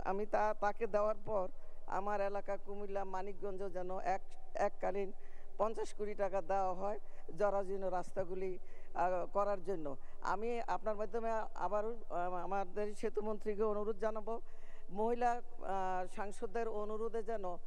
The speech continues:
ওয়ান থার্ড কাজ করে দেন মাননীয় সা-, সাংসদরা। আহ, আমাদের অনুরোধে আমরা যেগুলি recommend করব সেটিও যেন করে দেন, সেই রাস্তাঘাটগুলি, সেই ব্যবস্থা যেন তিনি নেন। কারণ, উম,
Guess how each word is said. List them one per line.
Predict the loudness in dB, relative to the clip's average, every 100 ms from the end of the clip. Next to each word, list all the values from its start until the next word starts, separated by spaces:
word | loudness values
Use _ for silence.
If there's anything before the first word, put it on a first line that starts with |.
| -2 -2
ওয়ান | 0 2 2
থার্ড | 0 0 0 0
কাজ | 2 2 2
করে | 2 2
দেন | 2 2 2 0 -2 -2 0
মাননীয় | 2 2 0 0
সা-, | 0 0 0 0
সাংসদরা। | 0 0 0 0 2 0 0 -2 -2 -2 2
আহ, | 2 2 0
আমাদের | 0 0 0
অনুরোধে | 0 0 2 2
আমরা | 2 0
যেগুলি | 0 0 0
recommend | -2 0 0 0
করব | 0 0 0
সেটিও | 0 2 2
যেন | 2 0
করে | 0 0
দেন, | 2 0 0 -2 -2 0
সেই | 2 2
রাস্তাঘাটগুলি, | 2 2 0 0 0 0 0 0 0 0
সেই | 2 2
ব্যবস্থা | 2 0 0 0
যেন | 2 2
তিনি | 0 0 2
নেন। | 2 2 0 -2 -2 -2 0
কারণ, | 0
উম, | 0 -2 -2 -2 -2